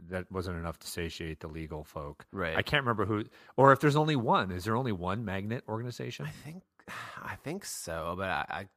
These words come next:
Speaker 2: I, I certainly d-, can't say that for sure.
Speaker 1: Yeah.
Speaker 2: Yeah, I guess, I guess that would be my first inclination, would be to ask them,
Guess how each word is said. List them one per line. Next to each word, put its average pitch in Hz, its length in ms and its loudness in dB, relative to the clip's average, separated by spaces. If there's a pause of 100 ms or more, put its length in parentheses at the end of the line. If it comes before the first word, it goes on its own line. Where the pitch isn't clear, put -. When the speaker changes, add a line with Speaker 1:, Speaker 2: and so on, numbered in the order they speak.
Speaker 2:
I, 78 80 -4
I 87 40 -8 (100)
certainly 80 440 -8
d-, 73 120 -18 (1500)
can't 82 120 -8
say 101 120 -6
that 82 160 -10
for 82 100 -12
sure. 80 340 -8 (720)
Speaker 1:
Yeah. 82 380 -8
Speaker 2:
Yeah, - 140 2
I 127 60 2
guess, 147 280 -4
I 104 120 -2
guess 131 380 -2
that 117 140 -2
would 113 80 -8
be 110 80 -8
my 95 320 -4 (1160)
first 90 340 -8
inclination, 82 640 -8
would 92 80 -6
be 85 80 -6
to 82 100 -6
ask 90 280 -2
them, 90 380 -8